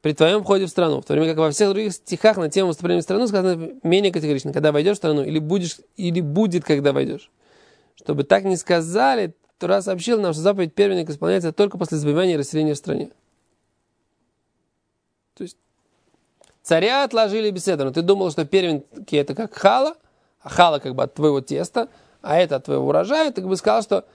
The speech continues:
что первенки должны быть как хала. Камашлан сообщает нам, что нет, что они должны быть отложены на после расселения и завоевания. Говорит Гемара, «Вашта да амрис». После того, как ты сказал, «Ховес агуф, но игас бен баарец бен духуль».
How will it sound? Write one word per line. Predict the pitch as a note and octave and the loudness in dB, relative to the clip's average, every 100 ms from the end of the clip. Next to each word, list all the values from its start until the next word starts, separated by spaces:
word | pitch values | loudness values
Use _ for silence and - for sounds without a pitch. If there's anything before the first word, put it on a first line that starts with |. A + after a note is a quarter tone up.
| _ _ _ | _ _ _
что | - - D3+ C#3 C#3 C3+ C3 C3+ - - | -12 0 0 2 0 -2 -2 -4 -8 -2
первенки | F#3 G#3+ G3+ F3 | 0 2 0 0
должны | E3 D#3+ | -2 -2
быть | E3+ | -4
как | D3+ D#3 | -4 -6
хала. | - - - - | -2 -4 -4 -8
Камашлан | D3 E3 C#4 A#3+ F3+ | -2 0 0 -2 -4
сообщает | D#3+ - G#3 | -2 -2 -2
нам, | G#3+ | -2
что | G3+ G#3+ | -4 -4
нет, | F#3 - _ _ | -4 -6 _ _
что | - | -8
они | D3 | -4
должны | F3 E3 D#3+ F#3 F#3 - _ | 0 0 2 0 -2 -8 _
быть | - E3+ F3 | -6 -4 -2
отложены | D3 G3+ A#3+ G3 D#3+ | -2 0 0 0 -2
на | C#3+ C#3+ F3 G3 _ _ _ _ _ _ - | 0 0 0 -2 _ _ _ _ _ _ -2
после | F#3 F3 E3 | -2 2 0
расселения | D3 - D3+ E3 E3+ | 0 -2 0 0 2
и | D3 | 0
завоевания. | C#3 C3+ - C#3 - _ _ _ _ _ _ _ _ _ _ _ _ _ _ _ _ _ _ _ _ _ _ _ _ _ _ | 0 -2 -4 -8 -14 _ _ _ _ _ _ _ _ _ _ _ _ _ _ _ _ _ _ _ _ _ _ _ _ _ _
Говорит | C3+ C3 | -10 -6
Гемара, | C3+ B2+ E3 D3+ | -2 2 2 2
«Вашта | B2+ D#3 G3 D#3 | 2 2 0 0
да | C#3 | 0
амрис». | D3 C3 | 0 -2
После | - E3+ | -6 -6
того, | E3+ | -6
как | - | -8
ты | |
сказал, | - D#3 B2+ | 2 2 2
«Ховес | B2+ F3+ F3+ | 0 0 0
агуф, | D3+ D#3 G3+ | -2 -2 -2
но | E3+ D#3 | 0 0
игас | E3+ C#3+ | 0 -2
бен | E3 | 0
баарец | D#3 D3+ D#3+ | 4 2 2
бен | C#3+ D3 | -2 -2
духуль». | C#3 - | -2 -6